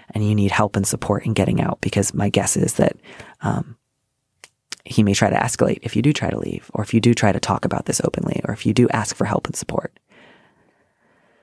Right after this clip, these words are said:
Yeah, I, I, I think right now it sounds like your husband's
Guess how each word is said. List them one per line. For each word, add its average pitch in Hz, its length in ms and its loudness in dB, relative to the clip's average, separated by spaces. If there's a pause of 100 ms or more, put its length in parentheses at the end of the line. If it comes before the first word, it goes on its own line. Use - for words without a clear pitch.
(400)
Yeah, 151 280 0
I, 131 120 0 (120)
I, - 100 2
I 135 60 4
think 139 260 0
right 127 220 4
now 123 220 4
it 117 100 0
sounds 117 240 2
like 110 220 2
your 117 220 0
husband's 110 800 0